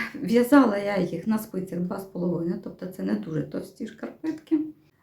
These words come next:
Е, грошові збори, це, звично, грошові збори, але от руками робити,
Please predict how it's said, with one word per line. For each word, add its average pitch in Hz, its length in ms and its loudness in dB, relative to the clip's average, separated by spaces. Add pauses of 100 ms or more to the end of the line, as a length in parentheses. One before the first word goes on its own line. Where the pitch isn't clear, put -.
(200)
Е, 233 180 4
грошові 269 680 8
збори, 180 540 -2
це, 185 220 -6
звично, 175 580 0
грошові 214 560 4
збори, 285 720 6
але 220 420 0
от 185 300 -4
руками 254 600 4
робити, 202 580 -4